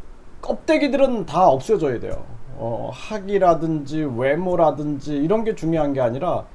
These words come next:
그 사람이 가지고 있는 내면의 진실과 진짜 인성과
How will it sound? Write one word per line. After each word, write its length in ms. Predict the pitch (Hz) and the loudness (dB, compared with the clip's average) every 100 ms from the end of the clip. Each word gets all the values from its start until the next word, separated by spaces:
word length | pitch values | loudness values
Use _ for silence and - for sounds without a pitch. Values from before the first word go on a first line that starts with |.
| - - - | -16 -14 -8
그 100 | 165 | -2
사람이 380 | 175 220 214 202 | 2 4 2 -2
가지고 460 | - 156 165 175 | -6 -8 -4 0
있는 500 | 170 165 185 214 220 240 - - | 0 0 -2 -4 -6 -10 -14 -16
내면의 580 | - 110 139 220 220 208 | -10 0 2 2 0 -2
진실과 1000 | 202 170 185 170 170 147 139 131 135 98 - - - - | -2 -2 -2 -2 -2 0 2 4 2 -4 -8 -18 -16 -12
진짜 500 | - 220 226 240 202 | -6 -6 0 4 4
인성과 1080 | 151 175 170 175 156 147 160 160 131 104 | 4 0 0 -2 -2 2 4 4 4 0